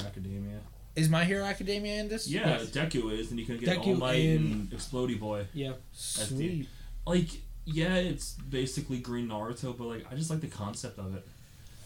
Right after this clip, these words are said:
Speaker 1: That people randomly just get genetic, like
Speaker 2: Yeah.
Speaker 1: I like how they explain what a lot of them are. Like, Explodey Boy, he sweats like nitroglycerin.
Speaker 2: Yeah,
Speaker 3: Yeah.
Speaker 2: like, they make, like, real
Speaker 1: Yeah,
Speaker 2: scientific
Speaker 1: it's nonsense,
Speaker 2: explanations.
Speaker 1: but, like, except for, um,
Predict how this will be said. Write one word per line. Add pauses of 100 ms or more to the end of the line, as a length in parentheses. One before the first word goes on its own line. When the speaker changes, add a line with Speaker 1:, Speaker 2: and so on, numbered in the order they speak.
(160)
Speaker 1:
That
people
randomly
just
get
genetic,
like
Speaker 2:
Yeah. (180)
Speaker 1:
I
like
how
they
explain
what
a
lot
of
them
are.
Like,
Explodey
Boy,
he
sweats
like
nitroglycerin.
Speaker 2:
Yeah, (140)
Speaker 3:
Yeah.
Speaker 2:
like,
they
make,
like,
real
Speaker 1:
Yeah,
Speaker 2:
scientific
Speaker 1:
it's
nonsense,
Speaker 2:
explanations.
Speaker 1:
but,
like,
except
for,
um,